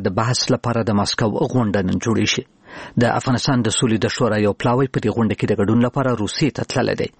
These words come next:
طالبانو ویلي دي چې په دې غونډه کې به د دوی پلاوی هم ګډون وکړي. همداراز راپورونه وایي چې په ماسکو کې د امریکا د سفارت یو استازی به هم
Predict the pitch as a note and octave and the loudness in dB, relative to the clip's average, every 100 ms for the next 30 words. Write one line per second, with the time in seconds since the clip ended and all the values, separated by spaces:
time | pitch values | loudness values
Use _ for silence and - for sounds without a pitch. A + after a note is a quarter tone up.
0 | _ - A#2 A2+ C3 C3 B2 B2+ C3 B2+ | _ -2 0 2 2 2 2 2 2 0
1 | - - - B2 A2+ A2+ B2 B2 C3 C3+ | -4 -14 -6 -2 0 0 0 0 0 0
2 | A#2 G#2+ A2+ G#2+ A#2 G2+ G2+ G2+ G2+ D#3 | 0 2 0 0 0 0 2 0 -2 0
3 | B2+ A#2 G2 F2+ - - - _ _ - | 0 2 0 0 -2 -6 -8 _ _ -2
4 | A2 A#2 A#2+ - - - B2 A2+ G#2 B2+ | 2 2 0 0 -2 0 0 2 2 0
5 | - A#2+ A2 G#2 - B2+ A#2 C3+ - - | -2 -2 0 0 0 -2 0 -2 -4 -10
6 | - - B2 A2 G#2+ - D3 G#2 - A2+ | -16 -4 0 0 0 0 -2 -2 -2 -2
7 | G#2+ A2+ G#2 F#2 - A2 A#2 G2 G2 C3 | 0 0 0 0 -2 -2 -2 0 0 0